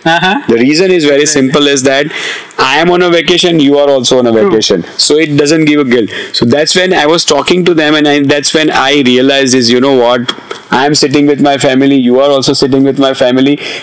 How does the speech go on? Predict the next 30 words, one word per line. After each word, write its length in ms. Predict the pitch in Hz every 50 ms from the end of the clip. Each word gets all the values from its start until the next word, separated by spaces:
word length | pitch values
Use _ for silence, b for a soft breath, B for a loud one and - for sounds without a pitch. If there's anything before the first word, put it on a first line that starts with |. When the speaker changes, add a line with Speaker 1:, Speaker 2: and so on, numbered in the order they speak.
| B B
Speaker 2:
you 260 | 104 107 113 139 151
are 160 | 175 175 175 180
also 280 | 175 175 165 - 185
not 260 | 165 165 160 160 160 151
doing 240 | 156 160 160 160
anything, 340 | 156 151 160 160 160 156 156
and 120 | 160 156 160
I 80 | 160
am 120 | 170 170 160
also 260 | 151 135 123 127 135
not 180 | 120 117 113
Speaker 1:
True. 180 | 110 107 107 104
Speaker 2:
doing 180 | 107 113 120 120
anything. 300 | 110 101 107 98 95 B B B B
So 120 | B - 117
that's 340 | 110 127 135 156 151 -
where, 220 | 175 165 165 170 165
uh, 480 | 175 - - 139 139 135 135 135 135 -
it 180 | - 143 131 123
gave 180 | 147 151 151
me 140 | 156 151 151
a 60 | 147
realization 680 | 139 131 131 135 143 143 143 139 151 147 147 151 147 143
that 200 | 139 139 135 131
it 240 | - 127 123 123 -
can 200 | - 147 143 139
happen 440 | 131 123 120 120 - - 143 143 143 B B B B
with 220 | 113 120 117 104
them 260 | 101 117 110 110 101 92
also. 400 | 95 90 80 - - - 71